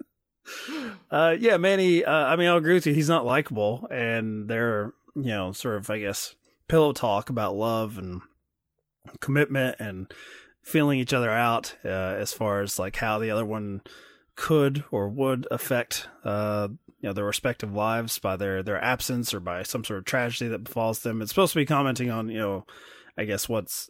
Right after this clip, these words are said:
actually happening to Manny and her. Um, but it's not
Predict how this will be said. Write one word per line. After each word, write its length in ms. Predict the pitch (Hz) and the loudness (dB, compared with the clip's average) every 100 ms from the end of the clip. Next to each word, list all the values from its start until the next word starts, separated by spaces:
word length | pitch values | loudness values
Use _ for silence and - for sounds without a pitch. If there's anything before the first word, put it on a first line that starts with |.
| _ | _
actually 380 | 107 113 - 101 | -4 -4 -4 -2
happening 460 | - 139 120 113 110 | 0 0 -2 -6 -6
to 160 | - | -6
Manny 340 | 107 117 113 107 | -2 -2 -2 -4
and 160 | 98 | -4
her. 380 | - 139 110 101 - - - _ | 0 0 2 -2 -6 -20 -20 _
Um, 460 | - 104 95 95 107 | -4 -2 -2 -4 0
but 160 | - 170 | 2 4
it's 320 | 180 - - - _ | 2 0 -8 -12 _
not 260 | 147 214 | 0 0